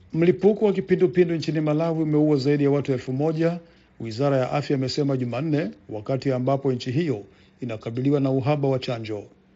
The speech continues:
Taifa hilo la kusini mwa Afrika limekuwa likikabiliana na mlipuko wake mbaya wa kipindupindu ambao hujawahi kutokea, huku zaidi ya watu elfu thelathini na mia sita wakiambukizwa ugonjwa huo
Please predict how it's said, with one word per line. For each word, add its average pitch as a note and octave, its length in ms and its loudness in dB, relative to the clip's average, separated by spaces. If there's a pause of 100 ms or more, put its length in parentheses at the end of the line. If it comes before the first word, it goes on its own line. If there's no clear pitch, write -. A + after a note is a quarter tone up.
(480)
Taifa A#2 320 -6
hilo C#3+ 220 2
la C3+ 100 0
kusini C3 340 -4
mwa G#2+ 180 -6
Afrika D#3 540 -2 (440)
limekuwa A2+ 400 -4
likikabiliana C#3 760 2
na C3+ 100 2
mlipuko C3+ 520 -2
wake D3 280 0
mbaya C#3 380 0
wa C#3+ 60 0
kipindupindu B2+ 760 -4 (420)
ambao B2 260 0
hujawahi C3+ 460 2
kutokea, D3+ 640 0 (480)
huku D3+ 220 -4
zaidi D3 300 4
ya C#3 60 6
watu D3+ 300 2
elfu D#3+ 260 -4
thelathini C3+ 500 -2
na G#2 80 -6
mia G#2 180 -8
sita D#3 420 -4 (380)
wakiambukizwa A#2 880 -2
ugonjwa C3+ 420 -2
huo D#3+ 360 2